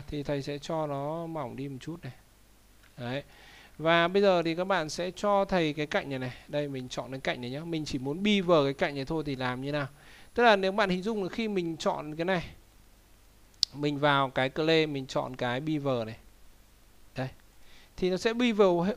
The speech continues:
beaver hết, nhưng mà đôi khi là chúng ta chỉ muốn beaver một cạnh ấy, thì thầy hướng dẫn các bạn chỉ beaver một cạnh thôi. Tức là này, thầy chuyển vào phím số hai nhá, thầy chọn cạnh này.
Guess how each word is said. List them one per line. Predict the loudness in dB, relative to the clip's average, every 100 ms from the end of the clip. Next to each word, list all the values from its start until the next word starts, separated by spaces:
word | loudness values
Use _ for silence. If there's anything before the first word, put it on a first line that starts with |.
| -2
beaver | -2 4 4 6
hết, | 4 2 -10
nhưng | -4
mà | 0
đôi | 4 4
khi | 4 -4 0
là | 0
chúng | 0 0
ta | 0
chỉ | 0 -4
muốn | -6 0
beaver | 0 2 0
một | 0 -2
cạnh | -2 -2
ấy, | -6
thì | -4
thầy | -4 -4
hướng | -4
dẫn | -8 -6
các |
bạn | -8 -10
chỉ | -8
beaver | -6 -4 -4
một | -4
cạnh | -2 -2 -4
thôi. | -8 -6
Tức | -4
là | -2
này, | -4 -8 -18 -20 _ -20 -20 -20 -16
thầy | -6 -2
chuyển | 0 0
vào | -2
phím | -2 -6
số | -4 -2
hai | 2 2
nhá, | 2 -4
thầy | -6 -8
chọn | -8 -6
cạnh | -8
này. | -8